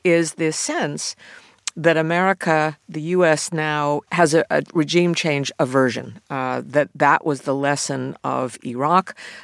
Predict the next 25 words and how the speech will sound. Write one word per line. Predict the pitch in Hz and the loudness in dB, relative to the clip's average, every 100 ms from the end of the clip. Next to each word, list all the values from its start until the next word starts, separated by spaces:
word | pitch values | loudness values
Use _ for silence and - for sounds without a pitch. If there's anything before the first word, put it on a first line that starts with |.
| _ | _
uh, | 139 131 - | -2 0 0
that | 120 143 - | 0 0 2
it | 147 - | 0 2
was, | 139 - - - - | 0 -2 -8 -6 -2
uh, | 127 - | -2 -2
to | - | -6
be | 135 175 170 | -2 0 0
regime | 151 139 170 | 0 0 -2
change | 160 156 147 - | -2 -4 -6 -6
on | 143 135 | -6 -6
the | 127 | -4
cheap. | - 226 233 - - - | 0 0 -2 -8 -20 -18
It | - | -14
turns | - 175 160 160 | -6 -2 0 2
out | 147 147 - | 2 2 0
it | 151 - | -2 0
was | 139 123 | -2 -2
longer, | 147 156 147 139 | 0 0 0 -2
bloodier, | 135 143 143 135 127 | 0 0 2 0 0
and | 135 123 - | -2 -8 -8
costlier | - 151 - 143 127 127 127 - - - | -4 -4 -2 -2 -2 -2 -6 -14 -20 -6
than | 143 135 | -2 0
its | 131 - - | -2 -4 -6
planners | - - 143 139 131 123 | -8 -4 -2 2 0 0
had | - - 151 131 127 | -6 -8 0 2 2